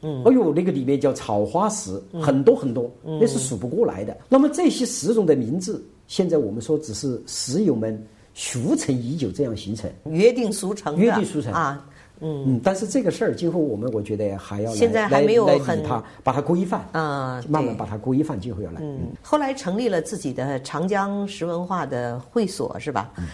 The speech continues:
Speaker 1: 就是石头多了，然后呢，又发现了，结交了很多石友，
Speaker 2: 对。
Speaker 1: 是希望跟他们分享，是吗？
Speaker 2: 对，我说那个长江石啊，它是自然留给我们人类的瑰宝。我与长江石结缘，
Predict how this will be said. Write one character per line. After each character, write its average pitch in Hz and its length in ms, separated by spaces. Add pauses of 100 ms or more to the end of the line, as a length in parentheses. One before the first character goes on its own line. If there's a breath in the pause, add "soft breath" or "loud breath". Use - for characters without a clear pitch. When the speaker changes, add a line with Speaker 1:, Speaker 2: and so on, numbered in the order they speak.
(120)
Speaker 1:
就 233 120
是 220 140
石 - 240
头 226 180
多 220 260
了， 156 340
然 180 220
后 220 140
呢， 185 160
又 196 140
发 190 220
现 196 180
了， 160 80
结 185 200
交 196 180
了 185 80
很 156 140
多 160 140
石 143 280
友， 104 220 (160 loud breath)
Speaker 2:
对。 95 100
Speaker 1:
是 170 120
希 190 260
望 160 160
跟 165 160
他 165 80
们 156 100
分 196 280
享， 202 160 (100)
是 - 160
吗？ 131 220 (200)
Speaker 2:
对， - 180 (100)
我 120 120
说 139 180
那 127 100
个 110 340
长 135 280
江 151 200
石 98 220
啊， 92 160 (140)
它 131 140
是 131 160
自 185 280
然 95 180
留 90 120
给 98 120
我 95 100
们 92 140
人 92 240
类 120 120
的 92 120
瑰 131 220
宝。 - 200 (300 soft breath)
我 131 200
与 160 160
长 131 320
江 151 180
石 127 220
结 127 220
缘， 104 400